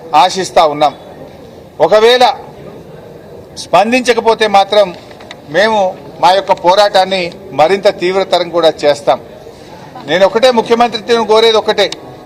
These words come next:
ఇలాంటి విషయంలో కూడా మీరు బాధ్యతారాహిత్యంగా ఉండొద్దు, కొంత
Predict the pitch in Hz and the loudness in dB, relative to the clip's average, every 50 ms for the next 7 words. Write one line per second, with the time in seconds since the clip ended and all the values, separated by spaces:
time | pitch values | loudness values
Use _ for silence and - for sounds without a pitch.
0 | - - - - - - - - 151 165 208 233 247 269 262 226 254 240 233 220 | -20 -20 -20 -20 -20 -20 -12 -8 -2 2 2 4 2 2 0 -2 -2 -2 -2 -2
1 | - 240 233 233 233 226 214 - 208 214 214 214 202 190 180 - - - - - | -2 -4 -2 0 0 0 0 0 0 2 4 4 4 2 0 -4 -8 -18 -20 -20
2 | - - - - - - - 147 165 196 220 240 240 226 214 196 190 - - - | -20 -20 -20 -20 -18 -16 -12 -6 -2 0 2 2 4 4 2 2 0 -4 -10 -6
3 | - 147 151 175 190 196 226 220 226 220 208 208 202 196 - 208 196 190 185 175 | 0 2 2 2 4 2 0 2 2 2 2 2 0 -2 -4 -6 -4 -4 -2 0
4 | 175 196 202 190 240 247 - - - - - - - - - - - - - - | 0 0 0 0 -2 -6 -8 -10 -16 -18 -18 -18 -18 -18 -18 -16 -18 -18 -20 -20
5 | - - - 170 196 214 - 233 208 196 | -16 -4 0 0 0 2 2 2 2 2